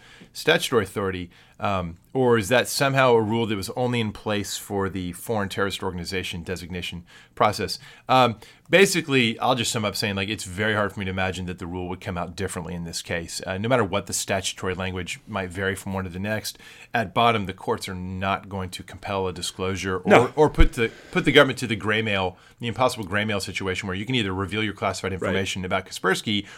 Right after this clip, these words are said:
Speaker 1: or let him back in.
Speaker 2: I think the Atander claim is more interesting, right?
Speaker 1: Much more.
Speaker 2: And I think part of why it's more interesting is because it's, I don't, you know,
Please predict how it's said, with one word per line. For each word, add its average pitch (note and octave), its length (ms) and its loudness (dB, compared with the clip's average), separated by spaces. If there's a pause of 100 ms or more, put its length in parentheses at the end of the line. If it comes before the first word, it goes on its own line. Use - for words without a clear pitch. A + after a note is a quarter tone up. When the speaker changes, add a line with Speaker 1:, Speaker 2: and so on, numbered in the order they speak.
(120)
Speaker 1:
or C3 220 6
let A2+ 160 8
him G#2 80 0
back F#2 260 0
in. F2 220 -4 (140)
Speaker 2:
I E3+ 100 8
think G#3+ 160 10
the G3+ 120 8
Atander C#3 320 0
claim A#2+ 200 2
is G2+ 80 -4
more G2+ 160 0
interesting, F2+ 520 -6
right? A2 140 6
Speaker 1:
Much - 220 4
more. F#2 160 -8 (180)
Speaker 2:
And C3+ 80 6
I C#3+ 60 6
think E3 160 2
part D3+ 180 6
of D3 60 4
why C3 140 8
it's A#2+ 100 2
more B2 120 2
interesting D3+ 200 0
is A#2+ 60 0
because B2 180 -2 (460)
it's, C3+ 280 -2
I D3+ 120 6
don't, F#3+ 280 4
you D3+ 80 0
know, G#2+ 280 4